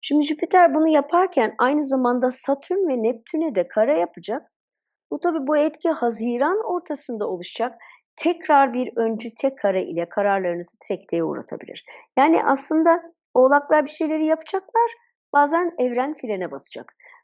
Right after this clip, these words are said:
Oğlak yapacak, bazen frene basacak. Yani fren gaz, fren gaz. Şimdi bir takım burada tabii karmalarla karşılaşabilirsiniz. Bu, e, ikizler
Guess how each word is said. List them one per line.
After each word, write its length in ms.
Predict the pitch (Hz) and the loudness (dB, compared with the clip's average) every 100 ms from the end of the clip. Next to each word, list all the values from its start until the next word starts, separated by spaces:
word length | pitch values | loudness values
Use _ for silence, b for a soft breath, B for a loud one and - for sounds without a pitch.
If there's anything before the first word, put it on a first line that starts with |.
| _ | _
Oğlak 400 | 240 262 330 339 | 4 6 4 4
yapacak, 360 | 349 349 427 466 - _ | 0 0 0 0 0 _
bazen 360 | 269 247 254 277 | 2 4 2 -2
frene 380 | - 202 170 135 | 0 0 0 -4
basacak. 400 | - - 147 - | -12 -12 -12 -8
Yani 160 | 180 | -8
fren 400 | - 302 311 392 | 0 2 4 4
gaz, 280 | 208 151 - | 2 0 0
fren 300 | 233 262 330 | 2 4 4
gaz. 420 | 233 - - - _ _ _ _ _ _ _ | 2 0 -2 -12 _ _ _ _ _ _ _
Şimdi 160 | _ 214 | _ -8
bir 80 | 247 | 0
takım 380 | 311 320 320 330 B B - | 0 2 0 0 B B -12
burada 240 | 233 285 | -8 -2
tabii 260 | 294 262 285 | -2 -2 -2
karmalarla 680 | 269 277 254 185 175 160 | 2 2 2 0 -2 -4
karşılaşabilirsiniz. 1300 | - 165 - 160 147 160 - - - 165 185 294 - _ _ _ _ _ _ _ _ _ - | -6 -10 -8 -10 -8 -8 -10 -10 -8 -4 -4 -4 -8 _ _ _ _ _ _ _ _ _ -6
Bu, 380 | 170 175 - _ _ - | 0 0 -2 _ _ -2
e, 380 | 165 156 - - - - | -2 -2 -4 -4 -6 -8
ikizler 640 | 214 214 196 165 196 196 | -10 -2 -2 2 2 2